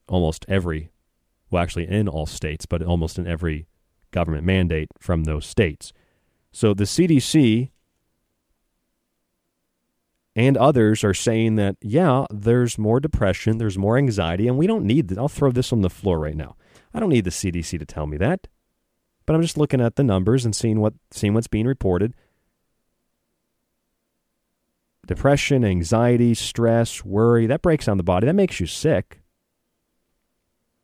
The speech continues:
Makes you not feel too good. So what exactly are we supposed to do? I had a listener email me, uh, a couple of days ago,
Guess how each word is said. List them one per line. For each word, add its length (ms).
Makes 240
you 40
not 180
feel 260
too 260
good. 480
So 340
what 180
exactly 720
are 180
we 120
supposed 480
to 80
do? 320
I 80
had 140
a 40
listener 520
email 360
me, 360
uh, 220
a 60
couple 320
of 80
days 280
ago, 380